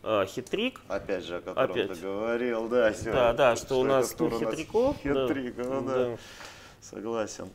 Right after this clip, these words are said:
Speaker 2: согласен. Но
Speaker 1: Мгм.
Speaker 2: то она, э, видишь, Миш, всё-таки из-за отсутствия вот этой вот, э, скажем так, состава на игру всё-таки
Speaker 1: Ну да,
Speaker 2: не
Speaker 1: отметим,
Speaker 2: смогла
Speaker 1: что и
Speaker 2: составить.
Speaker 1: легенда Тонны Николай Орехов, который ещё в первом чемпионате Л Ф Л принимал участие,
Speaker 2: Да, выходил.
Speaker 1: вышел на поле.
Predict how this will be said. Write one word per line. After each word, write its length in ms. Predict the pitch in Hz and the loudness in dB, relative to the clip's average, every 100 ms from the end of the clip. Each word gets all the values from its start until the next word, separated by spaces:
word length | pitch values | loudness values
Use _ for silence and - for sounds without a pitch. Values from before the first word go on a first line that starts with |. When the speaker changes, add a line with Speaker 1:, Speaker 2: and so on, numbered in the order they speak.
| - | -16
Speaker 2:
согласен. 560 | - 92 98 95 - - | -14 -10 -6 -6 -6 -6
Но 140 | 113 | -6
Speaker 1:
Мгм. 80 | 139 | 4
Speaker 2:
то 100 | 202 | 4
она, 260 | 180 175 160 | 6 4 4
э, 520 | 156 151 151 143 143 | 2 2 0 0 -2
видишь, 720 | 147 151 117 95 - - - - | -2 0 -2 -4 -8 -10 -12 -10
Миш, 440 | 107 101 - - | -8 -6 -6 -10
всё-таки 960 | - 113 - - 110 107 104 101 98 101 | -6 -6 -6 -12 -6 -2 0 -2 -2 -4
из-за 420 | 92 101 101 98 | -6 -4 0 2
отсутствия 520 | 101 - 120 - 98 | 0 -4 -10 -8 -8
вот 120 | 95 101 | -6 -6
этой 300 | 98 - 90 | -8 -6 -6
вот, 260 | 90 87 - | -6 -8 -10
э, 640 | 82 82 78 73 67 64 64 | -12 -10 -10 -12 -14 -14 -16
скажем 360 | - - 80 - - | -18 -18 -16 -18 -14
так, 160 | 62 - - - _ - - _ | -14 -14 -18 -20 _ -20 -20 _
состава 600 | - 101 - 110 98 85 | -8 -8 -4 0 0 0
на 240 | 85 87 92 | -6 -10 -10
игру 240 | 104 104 | -10 -12
всё-таки 320 | - - - | -14 -18 -14
Speaker 1:
Ну 140 | - 208 | 0 8
да, 60 | |
Speaker 2:
не 100 | 139 | 10
Speaker 1:
отметим, 320 | 127 160 - 139 | 10 4 2 0
Speaker 2:
смогла 100 | - | 4
Speaker 1:
что 180 | 143 | 4
и 180 | 131 135 | 6 4
Speaker 2:
составить. 80 | 131 | 2
Speaker 1:
легенда 340 | 139 147 127 | 2 2 2
Тонны 320 | 120 139 127 120 | 2 4 4 2
Николай 380 | 113 120 120 | 2 4 6
Орехов, 280 | 131 220 - | 6 4 2
который 280 | - 170 165 | 0 2 4
ещё 160 | 156 151 | 2 0
в 20 | |
первом 220 | - 151 | 0 0
чемпионате 580 | 143 151 151 151 139 139 | 2 0 2 4 2 0
Л 60 | 131 | -2
Ф 120 | - | 0
Л 140 | 139 | 0
принимал 380 | 131 135 131 131 | 0 -4 -2 -4
участие, 560 | 123 - 127 90 90 95 | -4 -2 -2 -2 0 2
Speaker 2:
Да, 140 | 90 | 2
выходил. 460 | 95 98 113 110 143 | -2 -4 -4 -2 4
Speaker 1:
вышел 340 | 170 151 147 | 6 6 6
на 160 | 147 139 | 6 6
поле. 500 | - 143 135 131 | 6 4 6 6